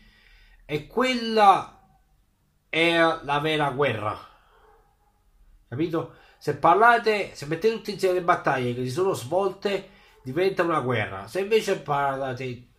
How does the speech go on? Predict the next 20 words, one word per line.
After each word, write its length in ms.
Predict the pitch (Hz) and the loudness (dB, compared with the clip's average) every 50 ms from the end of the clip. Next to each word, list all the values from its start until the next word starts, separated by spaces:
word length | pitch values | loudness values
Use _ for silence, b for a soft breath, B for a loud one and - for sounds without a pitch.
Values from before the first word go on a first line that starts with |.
| _ - 117 | _ -12 -12
singolarmente 840 | 113 - - 160 160 170 175 170 160 151 143 127 113 - 123 117 117 | -10 -8 -6 -4 0 2 2 2 2 0 -4 -8 -8 -6 -8 -8 -8
di 180 | 135 160 196 | -8 -8 -6
una 240 | 214 202 190 165 - | -6 -4 -2 -2 -2
sola 200 | - - 127 123 | -2 -2 -6 -6
battaglia, 640 | 117 120 147 156 - - 226 220 220 208 196 - - | -4 -4 -4 -6 -2 2 2 4 4 2 0 -4 -8
è 100 | - - | -12 -10
una 160 | 127 131 131 127 | -8 -6 -6 -4
battaglia 720 | 123 139 135 - - - 190 185 175 160 - - - - | -4 -6 -6 -6 0 2 4 4 4 0 -4 -8 -8 -10
e 120 | - 135 123 | -10 -10 -10
basta. 560 | 110 110 113 104 92 - - - - 98 104 | -6 -4 -4 -4 -4 -6 -10 -14 -14 -14 -10
Se 160 | - 170 165 | -8 -8 -6
però 200 | - 196 190 175 | -2 -2 -2 0
prendete 440 | 175 170 156 143 127 117 110 110 - | -2 -2 -4 -6 -6 -8 -8 -8 -6
tutte 340 | - 220 196 - - - 156 | -6 -6 -6 -6 -8 -8 -8
insieme, 580 | 147 123 - - 139 123 117 120 151 165 165 B B B B B B B B B B - | -8 -8 -10 -8 -6 -6 -4 -4 -6 -6 -8 B B B B B B B B B B -20
sono 240 | - - 160 165 165 | -10 -6 -2 0 2
una 100 | 165 160 | 2 2
serie 340 | 165 214 220 202 208 196 190 | 2 2 2 2 2 0 2
di 100 | 180 185 | 2 0
eventi 840 | 175 165 156 139 123 120 120 120 - - 226 226 202 - b b | 0 0 -2 -4 -4 -6 -8 -10 -8 -6 -6 -6 -6 -8 b b